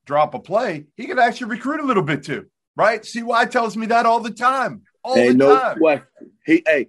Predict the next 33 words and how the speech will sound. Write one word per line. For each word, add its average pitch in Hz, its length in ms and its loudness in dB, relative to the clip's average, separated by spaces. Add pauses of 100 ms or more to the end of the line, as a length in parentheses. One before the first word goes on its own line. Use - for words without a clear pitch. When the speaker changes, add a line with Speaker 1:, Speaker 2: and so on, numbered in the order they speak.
(160)
Speaker 2:
he 214 200 -6
went 180 320 -10
and 147 140 -16
got 160 300 -4
Boston 156 320 -6
Cope - 260 -8
Provisa, 143 500 -12 (420)
bing, 147 240 -4
bang, 147 260 -4
boom. 120 240 -4 (640)
And, 131 240 -4
and 127 220 -6
nobody 147 460 -2
wants 131 340 -12
to 127 120 -8
give 117 260 -2
him 113 120 -6
credit 151 460 -6
for 85 100 -16
that. 85 160 -12 (280)
But 127 120 2
listen, - 360 0 (280)
everybody's 151 600 -2
shocked 175 540 -8
that 127 200 -8
Dennis 147 360 -2
Gates 151 500 -2 (380)
is 139 200 0
a 135 60 2
monster 165 540 -4
at 147 100 -2
Cleveland 151 380 -6
State. - 400 -4